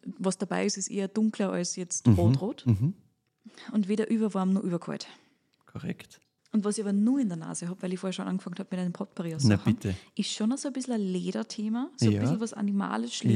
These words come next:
Speaker 1: Ledriges, aber
Speaker 2: ja.
Speaker 1: nicht überbordend.
Speaker 2: Nein,
Speaker 1: Ganz
Speaker 2: nein,
Speaker 1: ein
Speaker 2: das
Speaker 1: ganz
Speaker 2: ist
Speaker 1: bisschen.
Speaker 2: fein da drinnen ein bisschen, ja. Mhm.
Speaker 1: Und dann haben wir schon so ein bisschen Reduktion auch dabei, auch
Speaker 2: Ja.
Speaker 1: das spielt uns da rein, so ein bisschen
Speaker 2: Ja.
Speaker 1: was, was Grünes, Kräutriges, Senfiges,
Speaker 2: Mhm.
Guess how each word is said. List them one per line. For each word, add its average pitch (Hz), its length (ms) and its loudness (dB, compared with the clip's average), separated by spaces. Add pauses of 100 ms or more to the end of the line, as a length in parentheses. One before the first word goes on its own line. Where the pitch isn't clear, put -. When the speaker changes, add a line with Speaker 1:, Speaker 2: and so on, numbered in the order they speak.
Speaker 1:
Ledriges, 170 300 2
aber 208 160 0
Speaker 2:
ja. 202 160 6
Speaker 1:
nicht - 260 0
überbordend. 180 500 -4 (180)
Speaker 2:
Nein, 123 160 6
Speaker 1:
Ganz - 20 6
Speaker 2:
nein, 120 80 6
Speaker 1:
ein 110 80 4
Speaker 2:
das - 80 -4
Speaker 1:
ganz 302 100 0
Speaker 2:
ist 123 240 -4
Speaker 1:
bisschen. 233 140 -6 (180)
Speaker 2:
fein 147 420 2
da 147 120 0
drinnen 147 480 0
ein 139 60 -4
bisschen, 139 360 0
ja. 127 260 2 (260)
Mhm. 127 280 4 (320)
Speaker 1:
Und 208 100 0
dann 202 100 0
haben 196 80 2
wir 190 80 2
schon 220 200 0
so 220 80 -2
ein - 20 -10
bisschen 170 220 -6
Reduktion 262 800 -2
auch 240 100 0
dabei, 220 640 -2
auch - 80 2
Speaker 2:
Ja. 95 220 0
Speaker 1:
das 98 280 4
spielt 131 240 0
uns 208 220 0
da 220 100 -4
rein, 196 360 -4
so 208 100 -6
ein 190 40 -8
bisschen 208 160 4
Speaker 2:
Ja. 107 60 4
Speaker 1:
was, 120 240 2
was - 260 -10
Grünes, 220 540 -4
Kräutriges, 208 760 -6
Senfiges, 113 720 2
Speaker 2:
Mhm. - 40 -20